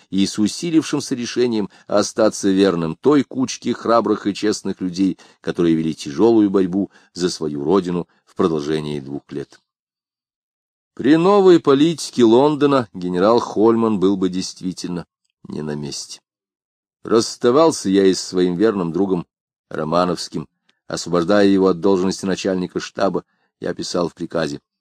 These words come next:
«Беспристрастная история оценит беззаветный труд этого храбрейшего воина, рыцаря долга и чести и беспредельно любящего родину солдата и гражданина. История заклеймит презрением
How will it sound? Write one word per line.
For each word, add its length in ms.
«Беспристрастная 1200
история 680
оценит 720
беззаветный 840
труд 360
этого 280
храбрейшего 840
воина, 500
рыцаря 560
долга 420
и 120
чести 560
и 100
беспредельно 640
любящего 580
родину 380
солдата 680
и 80
гражданина. 640
История 680
заклеймит 640
презрением 720